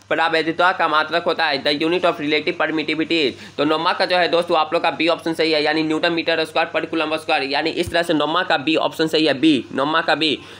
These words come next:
द-, ये टेन नंबर क्वेश्चन, दसवां नंबर क्वेश्चन क्या बोला कि दो समान धारिता सी वाले संधारित्र और समांतर क्रम में जुड़ने वाले उसकी समतुल्य धारिता होती है।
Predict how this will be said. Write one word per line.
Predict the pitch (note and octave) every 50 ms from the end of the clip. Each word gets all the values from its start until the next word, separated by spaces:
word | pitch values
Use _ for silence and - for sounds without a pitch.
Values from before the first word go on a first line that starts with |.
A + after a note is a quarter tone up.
| - - -
द-, | A2+ - C#3+ - - - - - A#2+
ये | D3+ D#3
टेन | D3+ - E3+ F3 F3+
नंबर | F3+ F3 F3 E3+
क्वेश्चन, | E3 E3+ E3 E3+ D#3 C3+ C3 C3 C3 B2+ - - - - - - - - - - - -
दसवां | C#3 C#3+ D#3+ F#3 F#3 F#3+
नंबर | F#3+ F3+ F3+
क्वेश्चन | F3+ F3+ F3+ - F3+
क्या | E3+ E3+ E3
बोला | D#3+ E3 E3+
कि | F3 - E3+
दो | D3 D#3+ E3+
समान | - - F3 E3 E3+ E3+
धारिता | D#3+ F#3 D3+ D#3+ - D#3 D#3+
सी | D#3+ - F3
वाले | F3+ F3 E3 E3
संधारित्र | E3 - D#3 D#3 D#3 D#3+ D#3 F3 F3+ - -
और | D3+ E3
समांतर | - D#3 D#3 D3+ D#3 D#3+ F3+ F3
क्रम | - E3+ D#3+
में | D#3+ D#3+ D3+ C#3+
जुड़ने | D3 D#3 D3+ F3
वाले | F3 F3 E3+ E3 D#3+ -
उसकी | D#3 D3 - - E3
समतुल्य | E3 - E3 D3+ D#3 C#3+ F3 F3+ F3+ F3+
धारिता | D#3 D#3+ D3 C#3+ D3 D#3+ D#3
होती | E3 D#3+ D3 C#3 D#3
है। | D#3 D3 A#2+